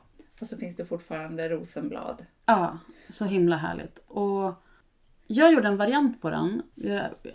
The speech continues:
Speaker 2: körde en så här extra lång livesändning på Instagram i december i fjol.
Speaker 1: Mm.
Speaker 2: För då hade, då var det gran som var, som var månadens ört. Så då gjorde jag, eh, ett varmt oljeutdrag på granbarr och så de kryddorna.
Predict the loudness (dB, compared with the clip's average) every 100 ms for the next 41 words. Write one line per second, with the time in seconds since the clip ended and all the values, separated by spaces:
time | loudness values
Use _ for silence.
0 | -14 -8 -4 -2 -2 -4 -4 -6 -8 -14
1 | -20 -20 -10 -10 -6 0 2 4 4 4
2 | 0 -2 0 0 0 0 -2 2 2 2
3 | 0 2 2 0 -6 -2 -2 -2 -6 -12
4 | -14 -8 -6 -4 -2 2 4 4 2 2
5 | 0 0 -4 -2 2 6 4 2 4 4
6 | 6 2 0 0 0 0 0 0 0 0
7 | 0 0 0 -4 0 4 4 6 4 4
8 | 0 -2 2 2 2 -10 -20 -20 -16 -12
9 | -6 -2 0 2 2 2 0 2 0 -4
10 | -10 _ -20 -20 -20 -20 _ -20 -4 0
11 | 0 -2 -4 -6 0 2 4 2 2 2
12 | 0 0 0 0 0 2 2 4 4 6
13 | 6 4 -2 -4 -2 4 6 6 6 2
14 | 4 4 4